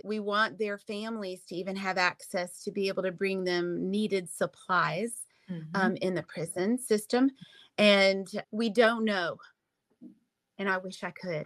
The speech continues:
Speaker 1: I wish I could go there and be there. I wish I could go and just be
Speaker 2: Mm-hmm.
Speaker 1: alongside of them. And yes, they're like family. And, like, my grandchildren call some of them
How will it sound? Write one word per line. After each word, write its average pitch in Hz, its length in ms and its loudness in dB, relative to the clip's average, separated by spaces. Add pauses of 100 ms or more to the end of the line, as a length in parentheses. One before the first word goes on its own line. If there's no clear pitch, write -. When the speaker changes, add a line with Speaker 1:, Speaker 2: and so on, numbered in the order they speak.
(140)
Speaker 1:
I 190 60 2
wish 196 240 0
I 190 80 4
could 185 180 -4
go 185 160 4
there 170 400 2
and 190 180 -2
be 180 180 -4
there. 170 220 4
I 175 100 2
wish 175 220 -2
I 190 60 -2
could 175 220 -12
go 175 440 2
and 180 140 -2
just 170 180 -16
be 175 100 -4
Speaker 2:
Mm-hmm. 175 100 -2
Speaker 1:
alongside 180 460 -4
of 175 80 -4
them. 180 300 -6
And 180 220 -4
yes, 175 380 0
they're 190 140 4
like 170 220 2
family. 175 600 -2 (420)
And, 175 520 0
like, 175 260 -6
my 185 220 2
grandchildren 185 1080 -4 (100)
call 180 260 -2
some 190 260 -2
of 165 160 -2
them 175 220 0